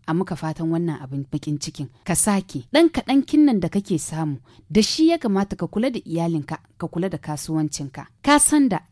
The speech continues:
yaran ga gobe in suka girma suka zama wani abu, ci gaban ku ne. In kuma suka lalace, wallahi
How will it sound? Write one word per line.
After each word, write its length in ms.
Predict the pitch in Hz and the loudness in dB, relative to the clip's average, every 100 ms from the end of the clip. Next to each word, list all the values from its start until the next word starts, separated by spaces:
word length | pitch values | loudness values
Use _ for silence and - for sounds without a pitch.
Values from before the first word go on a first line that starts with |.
| - | -6
yaran 540 | 165 262 233 190 165 | 2 4 4 2 0
ga 160 | 151 - | -2 -8
gobe 300 | 156 156 156 | -6 -4 -2
in 120 | - | -2
suka 260 | 208 165 160 | -2 -2 -4
girma 260 | 151 151 151 | -4 -2 0
suka 260 | - - | 0 0
zama 220 | 156 160 165 | -2 0 0
wani 200 | 170 - | 0 -2
abu, 220 | 151 135 - _ _ | -6 -8 -14 _ _
ci 180 | - 240 | -4 -2
gaban 280 | 151 143 147 | -2 -4 -8
ku 120 | - | -8
ne. 160 | 135 127 _ _ 311 | -12 -12 _ _ 2
In 80 | 294 | 2
kuma 180 | 294 | 2
suka 260 | 277 - 196 | 0 -2 -4
lalace, 580 | 165 165 143 135 147 131 _ _ | -4 -6 -8 -12 -12 -14 _ _
wallahi 440 | 175 175 202 208 | -6 -4 -2 -4